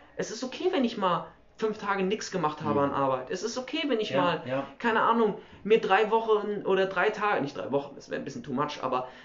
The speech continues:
Speaker 1: drei Tage irgendwie die Birne aus dem, aus dem, äh, äh, Kopf gesoffen habe", so
Speaker 2: Voll,
Speaker 1: nach dem Motto.
Speaker 2: voll.
Speaker 1: Das aber auch zu akzeptieren, weißt du?
Speaker 2: Mhm.
Speaker 1: Und ich finde einfach, wenn man jetzt da hineingeht und sagt, "Okay, warum, warum braucht man jetzt einen Coach?"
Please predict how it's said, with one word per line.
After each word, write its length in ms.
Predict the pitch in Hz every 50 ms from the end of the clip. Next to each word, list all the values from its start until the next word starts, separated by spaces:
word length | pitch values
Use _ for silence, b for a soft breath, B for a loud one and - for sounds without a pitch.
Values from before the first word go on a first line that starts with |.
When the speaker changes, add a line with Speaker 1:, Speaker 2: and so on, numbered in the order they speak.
| B B -
Speaker 1:
drei 180 | 147 170 185 185
Tage 300 | 196 208 208 214 208 -
irgendwie 540 | 147 208 214 214 202 185 202 202 196 185 B B B B -
die 100 | 214 233
Birne 340 | 196 285 330 359 381 370 -
aus 140 | 196 202 180
dem, 260 | 180 185 175 170 170 - -
aus 180 | 151 170 165 160
dem, 340 | 170 156 156 147 147 143
äh, 60 | - 156 147 139 - 151 147 139 131
äh, 60 | 127 - -
Kopf 240 | - 190 175 - -
gesoffen 400 | - 151 139 151 143 - 143 131 131
habe", 220 | 123 127 127 127
so 60 | 123
Speaker 2:
Voll, 100 | 135 139
Speaker 1:
nach 160 | 135 131 131
dem 140 | - - 131
Motto. 240 | 127 131 - 131 127
Speaker 2:
voll. 100 | - - 113 B B B B B
Speaker 1:
Das 180 | - 214 220 -
aber 240 | - - 202 - -
auch 120 | 185 - -
zu 140 | - -
akzeptieren, 680 | - - - - 160 - - - 320 381 277 165 123 120
weißt 280 | - - - - 196 214
du? 40 | 233 233
Speaker 2:
Mhm. 60 | -
Speaker 1:
Und 140 | - 170 165
ich 100 | 147 -
finde 300 | - - 262 269 269 247 -
einfach, 380 | - 180 180 - 381 392 - b b b b b b b b b b b _
wenn 180 | 147 175 214 226
man 160 | 208 208 208
jetzt 220 | 196 196 - -
da 220 | 202 196 190 185 175
hineingeht 580 | 175 175 180 196 220 254 277 269 247 220 -
und 80 | 175 175
sagt, 240 | 175 190 185 - -
"Okay, 300 | 175 - 233 233 214 180
warum, 380 | 170 190 196 190 202 190 151 123 135
warum 240 | 170 190 196 196 196 180 160 143 120
braucht 260 | 175 208 240 - -
man 140 | 202 180 165
jetzt 180 | 165 170 -
einen 220 | - 165 160 151 147
Coach?" 480 | - 240 240 196 - - - - -